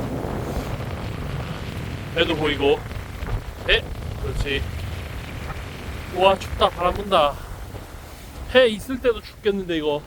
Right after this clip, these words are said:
일단 엄마 담근데, 발. 철분 냄새가 많이 나더라고, 이게. 보면은 저기 연기 나는 부분이 있어. 이게 족탕이도 다 똑같은 족탕이 아닌가 봐.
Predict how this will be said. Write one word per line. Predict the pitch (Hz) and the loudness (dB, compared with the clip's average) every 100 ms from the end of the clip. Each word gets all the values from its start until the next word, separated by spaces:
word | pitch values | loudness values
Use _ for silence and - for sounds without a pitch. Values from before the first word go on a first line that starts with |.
| - - - - - - - - | -10 -14 -12 -12 -14 -12 -12 -2
일단 | 196 | 2
엄마 | 180 180 | 4 2
담근데, | 170 180 180 180 160 139 | 0 -4 -4 -2 -2 -2
발. | 139 131 123 - - - - - - - - - - - | -2 -2 -4 -4 -4 -4 -4 -4 -2 -4 -6 -6 -8 -8
철분 | - 269 285 277 | 4 4 4 0
냄새가 | 254 233 214 | 2 2 2
많이 | 156 175 | 2 0
나더라고, | 170 151 139 127 143 165 | -2 -2 -2 -4 -4 -4
이게. | 139 135 120 110 113 - - - - - - - - - - - - - - - - - - | -4 -4 -4 -6 -10 -12 -14 -12 -14 -14 -14 -12 -12 -14 -16 -20 -20 -20 -20 -20 -20 -20 2
보면은 | 170 208 254 214 | 6 8 6 4
저기 | 170 190 156 | 2 4 6
연기 | 143 170 214 | 6 6 8
나는 | 262 254 247 220 | 8 8 6 4
부분이 | 214 214 214 | 4 4 4
있어. | 147 - 302 139 101 - - - - - - - - | 2 2 4 4 2 -6 -14 -14 -14 -16 -14 -12 -4
이게 | 147 156 147 | 2 4 2
족탕이도 | - - 208 208 196 185 190 | -2 2 6 6 6 6 4
다 | 160 - | 4 0
똑같은 | 165 226 254 202 | 2 2 4 2
족탕이 | 165 190 160 | 4 4 6
아닌가 | 123 127 123 | 4 2 4
봐. | 160 135 | 4 4